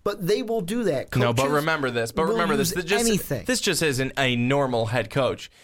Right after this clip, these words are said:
Speaker 2: This is Jim Harbaugh. You can put things aside to go and play for Jim Harbaugh.
Speaker 1: Well
Speaker 2: If someone said, if someone said, "Well, well, our coach, he, he, he went off and he, and he, uh, had an interview,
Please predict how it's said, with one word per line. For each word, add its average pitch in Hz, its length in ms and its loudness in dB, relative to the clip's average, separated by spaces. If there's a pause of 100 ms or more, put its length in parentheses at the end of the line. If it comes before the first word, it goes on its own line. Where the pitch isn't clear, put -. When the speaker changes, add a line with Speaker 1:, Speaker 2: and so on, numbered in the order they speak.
(100)
Speaker 2:
This 233 160 0
is 127 160 2
Jim 123 320 0
Harbaugh. 113 500 0 (260)
You 233 120 2
can 233 180 0
put - 240 2
things 147 260 0
aside 123 680 0 (760)
to 180 160 2
go 143 240 2
and 135 100 -2
play 135 240 0
for 131 180 -4
Jim 120 320 -2
Harbaugh. 110 540 -4 (160)
Speaker 1:
Well 285 220 0
Speaker 2:
If 190 140 2
someone 262 340 0
said, 185 380 0 (520)
if 160 140 0
someone 220 320 0
said, 180 300 0
"Well, 185 320 0 (1160)
well, 202 220 2
our 180 140 0
coach, 202 380 0
he, 170 220 -2
he, 185 200 0
he 180 220 -2
went 170 240 0
off 170 240 -2
and 165 120 -2
he, 156 220 -2 (280)
and 160 160 2
he, 156 200 2
uh, 139 160 2
had 165 180 0
an 165 100 -2
interview, 143 600 0